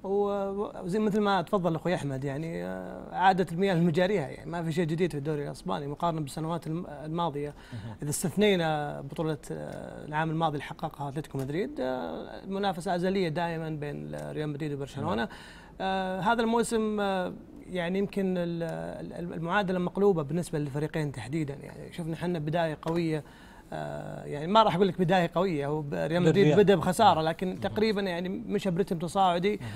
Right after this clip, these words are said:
Speaker 1: بينما برشلونة كان يتخبط مع انريكي، لكن، آه، مع، مع نهاية ال-، ألفين وأربعتاش، دخولنا في يناير ألفين وخمستاش،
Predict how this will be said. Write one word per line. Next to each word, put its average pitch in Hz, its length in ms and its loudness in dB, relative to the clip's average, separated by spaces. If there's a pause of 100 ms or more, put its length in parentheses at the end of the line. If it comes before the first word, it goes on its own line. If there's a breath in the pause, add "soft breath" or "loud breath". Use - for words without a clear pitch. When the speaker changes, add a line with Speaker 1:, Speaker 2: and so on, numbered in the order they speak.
(200 loud breath)
Speaker 1:
بينما 202 260 4
برشلونة 190 380 4
كان 208 160 2
يتخبط 175 520 0
مع 160 180 -2
انريكي، 160 320 -4
لكن، 185 440 -2
آه، 180 380 -2 (180)
مع، 180 140 0
مع 190 300 0
نهاية 196 380 2 (120)
ال-، 170 240 -2
ألفين 160 460 -4
وأربعتاش، 160 640 -4
دخولنا 165 440 -2
في 165 200 -4
يناير 170 280 0
ألفين 165 220 -4
وخمستاش، 165 540 0